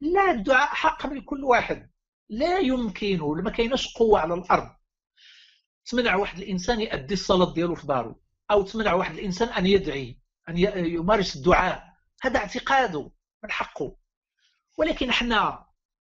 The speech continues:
رد الفعل اللي عملنا اللي نقدي ما كانش ضد الدعاء الفردي، كان ضد واحد التيار سياسي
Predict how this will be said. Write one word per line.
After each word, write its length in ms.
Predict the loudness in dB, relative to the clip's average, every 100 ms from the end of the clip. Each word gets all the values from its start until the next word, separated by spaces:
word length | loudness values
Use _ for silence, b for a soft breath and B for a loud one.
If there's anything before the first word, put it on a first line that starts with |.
| _ -6
رد 480 | -4 2 2 2
الفعل 340 | 0 0 0 0
اللي 160 | 0
عملنا 340 | 0 0 -2 -2
اللي 220 | -2 -2
نقدي 640 | -2 -4 6 6 6 0 -12
ما 60 |
كانش 320 | 0 0 0
ضد 240 | -2 0 0
الدعاء 360 | 4 4 4
الفردي، 460 | -2 -4 -6 -6 -12 B B B B B _ 0
كان 280 | 0 2 4
ضد 280 | 4 6
واحد 260 | 6 6 -2
التيار 440 | -4 2 6 6
سياسي 880 | 4 0 4 6 4 0 -4 -4